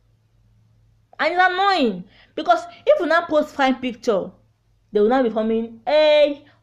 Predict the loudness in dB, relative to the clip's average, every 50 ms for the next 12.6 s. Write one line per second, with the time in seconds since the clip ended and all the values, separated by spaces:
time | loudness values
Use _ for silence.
0 | -16 -6 0 4 6 6 8 8 8 8 6 6 6 6 6 4 2 -2 -8 -10
1 | _ _ _ _ _ _ _ _ _ 0 2 2 0 -2 -4 -2 -2 -2 -2 -4
2 | -8 -16 -20 -20 -20 _ _ _ _ _ _ _ _ -4 0 0 0 0 -2 -6
3 | -14 -16 -10 -8 -4 -2 0 0 -2 -2 -8 -16 -20 _ _ _ _ _ _ _
4 | _ _ _ _ -6 -2 0 2 2 2 2 2 2 2 0 -2 -4 -4 -2 -2
5 | -2 -4 -6 -6 -4 -2 0 2 2 2 2 0 -2 -4 -6 -12 -20 -20 -20 _
6 | _ _ _ _ _ _ -4 -2 0 0 0 0 2 2 4 4 4 4 4 4
7 | 4 2 2 2 0 0 -2 -4 -6 -8 -8 -8 -8 -8 -8 -8 -8 -8 -4 -4
8 | -4 -4 -4 -4 -4 -4 -4 -4 -8 -14 _ _ _ _ _ _ _ _ _ _
9 | _ -6 -4 -2 -2 -2 -2 -2 -2 -2 -2 -2 -2 0 0 -2 -2 -6 -12 -14
10 | -14 -10 -8 -8 -8 -8 -8 -12 -18 -20 -20 _ _ _ _ _ _ _ _ _
11 | _ _ -14 -8 -6 -4 -4 -4 -4 -6 -8 -8 -8 -10 -10 -10 -12 -18 -16 -12
12 | -10 -10 -10 -10 -12 _ _ -12 -12 -12 -12 -14